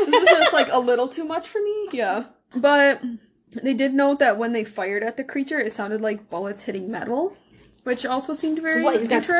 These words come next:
Speaker 1: interesting to
Speaker 2: armor
Speaker 1: me.
Speaker 2: on now?
Speaker 1: And that's why I'm like, I don't know, because I always imagine, I guess, like, I wouldn't really know what an alien's, like, made of. They've never
Speaker 2: Well,
Speaker 1: really,
Speaker 2: if they're gray,
Speaker 1: I've never
Speaker 2: it's
Speaker 1: really
Speaker 2: a
Speaker 1: heard that.
Speaker 2: human
Speaker 1: But
Speaker 2: skin.
Speaker 1: what if the gray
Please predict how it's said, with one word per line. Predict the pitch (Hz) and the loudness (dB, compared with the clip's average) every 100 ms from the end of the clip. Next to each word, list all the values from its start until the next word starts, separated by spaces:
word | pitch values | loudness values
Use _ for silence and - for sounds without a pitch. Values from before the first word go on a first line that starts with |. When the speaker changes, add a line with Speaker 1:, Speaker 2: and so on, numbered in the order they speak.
| 415 269 | 2 2
Speaker 1:
interesting | |
to | 330 | 4
Speaker 2:
armor | 330 349 | 4 4
Speaker 1:
me. | 359 370 | 4 6
Speaker 2:
on | 370 | 6
now? | 370 | 6
Speaker 1:
And | 247 | 8
that's | 480 466 | 6 6
why | 302 285 | 2 0
I'm | 277 | 0
like, | 285 269 - | -2 -4 -4
I | |
don't | 277 302 | -4 -4
know, | 311 | -6
because | 262 262 233 | -6 -6 -4
I | 233 | -2
always | 262 | -4
imagine, | 277 247 233 226 226 226 - _ _ - | -4 -4 -4 -4 -6 -8 -16 _ _ -10
I | 254 | -6
guess, | 330 - | -6 -4
like, | 622 605 - _ _ - | -4 -6 -18 _ _ -12
I | 220 | -6
wouldn't | 285 427 320 | -4 -4 -4
really | 311 302 | -2 -2
know | 254 285 | -2 0
what | 277 233 | 0 -2
an | 208 | -4
alien's, | 226 254 240 214 | -4 -2 -2 -4
like, | 170 - | -8 -10
made | 196 180 254 320 | -10 -4 -4 -4
of. | - - 285 - - _ - | -6 -8 -8 -12 -20 _ -6
They've | 226 | 0
never | 226 233 | 2 6
Speaker 2:
Well, | 277 | 6
Speaker 1:
really, | 285 269 | 6 8
Speaker 2:
if | 269 233 | 6 6
they're | 226 | 4
gray, | 240 415 | 4 6
Speaker 1:
I've | |
never | 285 | 6
Speaker 2:
it's | 254 | 4
Speaker 1:
really | 240 | 2
Speaker 2:
a | 254 302 392 | 2 2 2
Speaker 1:
heard | 247 | 2
that. | 175 - 190 | 0 -2 -6
Speaker 2:
human | 214 - - _ _ _ - | -14 -18 -20 _ _ _ -16
Speaker 1:
But | 247 311 339 | -14 -10 -10
Speaker 2:
skin. | 302 269 175 165 180 - _ _ - | -10 -10 -10 -12 -18 -20 _ _ -14
Speaker 1:
what | 254 | -12
if | 240 _ | -12 _
the | 240 | -14
gray | - 254 320 302 294 | -10 -10 -8 -8 -8